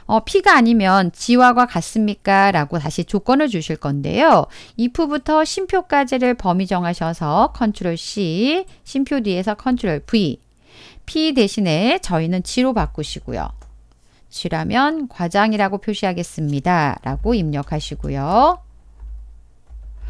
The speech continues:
나머지 S와 같습니까? 라고 또, 어,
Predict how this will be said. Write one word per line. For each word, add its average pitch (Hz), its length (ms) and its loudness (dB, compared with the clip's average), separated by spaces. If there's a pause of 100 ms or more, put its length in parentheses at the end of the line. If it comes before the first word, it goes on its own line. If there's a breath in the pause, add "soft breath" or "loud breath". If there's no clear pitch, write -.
(320 soft breath)
나머지 233 540 2
S와 302 380 2
같습니까? 240 800 2
라고 185 240 0
또, 254 440 0
어, 156 200 -2